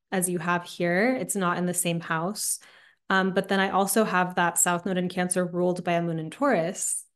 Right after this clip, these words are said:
And so, uh, like, I know this from experience, but there's, like, a real capacity here to create, like, a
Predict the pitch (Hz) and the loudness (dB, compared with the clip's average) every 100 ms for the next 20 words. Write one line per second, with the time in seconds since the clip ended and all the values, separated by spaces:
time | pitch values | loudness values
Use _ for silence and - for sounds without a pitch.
0 | _ 190 190 185 185 196 185 185 185 185 | _ -2 0 0 0 2 4 4 4 2
1 | 190 - _ _ _ _ _ 196 190 190 | -4 -18 _ _ _ _ _ 2 2 2
2 | 196 214 220 233 233 208 190 190 175 190 | 2 4 4 4 2 0 0 -2 0 2
3 | 190 180 180 170 170 170 170 175 175 180 | 2 0 -4 -2 2 2 2 0 0 -2
4 | 170 214 247 247 240 240 262 - 165 165 | -2 -6 -2 4 4 4 0 -2 0 0
5 | 165 233 247 269 269 269 - 262 285 269 | 0 0 2 2 0 -6 -2 2 4 2
6 | - 208 190 190 190 190 175 165 | -2 -4 0 0 0 0 0 0